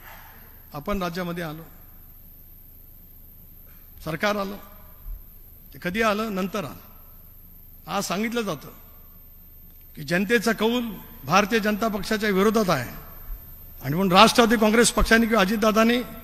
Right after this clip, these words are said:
त्यांच्याजवळ युती करणं म्हणजे महापाप आहे, असं सांगितलं जातं. वेगवेगळ्या वाहिन्यांच्यावरती सांगितलं जातं, वेगवेगळ्या कार्यक्रमावरती सांगितलं जातं. तुम्ही सगळेजण तर एकोणीसशे साक्षीदार आहात.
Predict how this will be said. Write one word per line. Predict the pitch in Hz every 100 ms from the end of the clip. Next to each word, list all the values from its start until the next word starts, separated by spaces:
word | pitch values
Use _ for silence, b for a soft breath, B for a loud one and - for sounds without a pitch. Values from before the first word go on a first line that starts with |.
| - - - - - - - - -
त्यांच्याजवळ | 185 196 226 226
युती | 202 202 233
करणं | 233 226 226
म्हणजे | 226
महापाप | 214 170 190 - 131
आहे, | 127 117 - - -
असं | 156 180
सांगितलं | 143 160 151 127
जातं. | - - - - - - - - - - - - - - - - -
वेगवेगळ्या | 151 202 208 220 220
वाहिन्यांच्यावरती | 196 214 233 233 226 214 202
सांगितलं | 208 226 233
जातं, | 226 226 233
वेगवेगळ्या | 208 185 202 190
कार्यक्रमावरती | 170 208 226 233 226 220
सांगितलं | 208 226 233
जातं. | 226 220 - - - - - -
तुम्ही | 185 202
सगळेजण | 202 220 240 226
तर |
एकोणीसशे | 240 220 247 220
साक्षीदार | 233 214 - 247
आहात. | 233